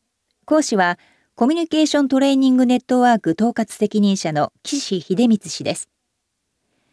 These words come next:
申し込みははがきかファックスで、記載例の通り記入して、十一月四日までに必ず着くように次のところへお願いいたします。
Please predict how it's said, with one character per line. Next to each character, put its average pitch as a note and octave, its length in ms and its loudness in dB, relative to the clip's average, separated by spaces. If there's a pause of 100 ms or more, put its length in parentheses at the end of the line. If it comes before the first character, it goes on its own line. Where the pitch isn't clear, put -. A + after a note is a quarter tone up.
(540)
申 D#4+ 160 2
し - 40 -4
込 D#4+ 140 -2
み D4+ 140 0
は C#4+ 160 2
は A3+ 160 -2
が C#4 160 2
き - 140 -14
か A#3+ 180 0
フ B3 80 -2
ァ A#3+ 40 -2
ッ - 20 -6
ク - 120 -16
ス - 140 -8
で、 D#3+ 220 0 (440)
記 - 80 -14
載 F4 220 2
例 C#4+ 160 4
の G#3+ 160 4
通 B3+ 240 4
り G3 100 0
記 - 160 -4
入 G3+ 220 4
し - 160 -12
て、 E3+ 200 -2 (760)
十 B3+ 200 2
一 C#4 240 0
月 B3+ 240 0
四 B3 120 2
日 C4 160 -2
ま B3+ 140 4
で A#3 80 2
に F#3 180 0
必 F3+ 80 -12 (220)
ず G#3+ 140 -4
着 - 60 -18
く - 180 -4
よ G#3 160 4
う F#3 40 0
に F3+ 200 -4 (100)
次 G#3 180 0
の G#3+ 120 2
と F#3+ 100 -4
こ G#3+ 120 0
ろ B3 100 2
へ G3+ 80 4
お E3+ 60 -2
願 E3+ 200 -4
い E3 40 -4
い - 20 -10
た E3 100 -6
し D#3 140 -8
ま D#3+ 100 -2
す。 - 140 -16